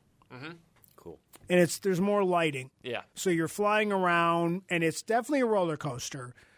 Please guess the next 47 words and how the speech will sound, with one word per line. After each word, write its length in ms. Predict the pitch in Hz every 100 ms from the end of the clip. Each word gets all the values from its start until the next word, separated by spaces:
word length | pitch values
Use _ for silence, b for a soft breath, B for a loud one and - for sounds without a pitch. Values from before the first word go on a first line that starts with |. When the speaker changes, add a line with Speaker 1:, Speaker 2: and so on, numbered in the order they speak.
| b _
Speaker 3:
but 180 | 170 185
you 80 |
definitely 580 | 156 208 226 233 214 196
go 240 | 170 185 175
through 320 | - 208 202
a 60 |
trench, 640 | 185 - 180 165 165 156 180
and 120 | 160
you, 300 | 160 156 143 B B B
you 180 | 170 175
do, 340 | 156 214 202 202
you 160 | 190
do 260 | 175 233 226
spins, 760 | - - - 196 196 202 170
and 200 | 175 165
you 120 | 165
can 300 | 165 170 156 b b -
see 260 | - 254
other 160 | 240 214
tie-, 280 | - 208 226
'cause 260 | - 202 -
as 180 | 226 170
you're 140 | 214
on 140 | 269 262
the 80 |
tracks, 420 | 202 269 302 220 -
you're 100 | 202
gonna 160 | 190
see, 400 | - 285 262 202 -
like, 240 | 185 175 -
other 460 | 214 226 196 180 190
X-Wings 680 | 240 - 202 175 160 160
flying 460 | - 196 175 165 156
around 500 | 156 208 190 151 147
and 180 | 147 151 B B
tie 220 | - 180
fighters 500 | - 175 170 175 165
and 100 | 160
stuff. 360 | - 175 165 -
And 100 | 196
then 80 | 202
plus 200 | 262 -
they 100 | 196
could 160 | 190
have 140 | 175 151
video 240 | 160 160
projections. 600 | - 151 170 - 143 131